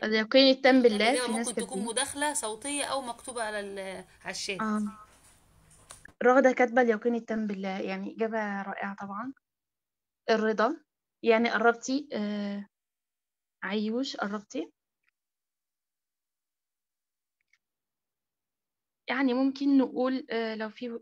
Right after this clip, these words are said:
Speaker 1: مداخلة تاني، تمام. آه، ممكن نقول إن ال-، الصفة الوحيدة اللي الشخص ممكن يمتلكها، يعني غير اليقين بالله طبعا والقرب من الله،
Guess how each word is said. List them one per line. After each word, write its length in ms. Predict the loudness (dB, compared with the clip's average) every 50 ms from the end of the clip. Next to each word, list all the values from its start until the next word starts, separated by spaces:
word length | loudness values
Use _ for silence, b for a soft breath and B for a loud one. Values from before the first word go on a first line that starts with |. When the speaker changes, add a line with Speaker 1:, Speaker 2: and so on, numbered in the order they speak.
| -12
Speaker 1:
مداخلة 380 | -12 -10 -8 -8 -8 -8 -10 -8
تاني، 260 | -6 -4 -4 -2 -2
تمام. 260 | -2 -2 -2 -4 -6 -8 B B B B B _ 4
آه، 160 | 6 6 6
ممكن 400 | 6 6 4 4 4 4 4 4
نقول 380 | 4 4 4 4 4 4 2 2 -2 _ _ _ -4 -2
إن 240 | 0 0 0 -2 -2
ال-، 380 | -2 -2 -2 -2 0 0 0 -2 -2 -4
الصفة 340 | -6 -4 -2 -2 0 2 4
الوحيدة 560 | 6 6 6 6 6 4 4 4 4 2 0
اللي 140 | 0 -2 -2
الشخص 320 | 0 0 -2 -2 -2 -2
ممكن 340 | 0 4 4 4 4 4 4
يمتلكها، 560 | 2 2 2 0 -4 -4 -2 0 0 0 0 0 -2
يعني 360 | -4 -4 -4 -6 -6 -4 -2
غير 160 | 2 4 4
اليقين 420 | 4 2 0 -2 0 2 4 4 4
بالله 240 | 2 2 2 0 0
طبعا 340 | 0 -2 -4 -4 -6 -6
والقرب 340 | -8 -6 -2 0 0 2 2
من 160 | 0 -2 -2
الله، 360 | -4 -2 2 4 4 4 4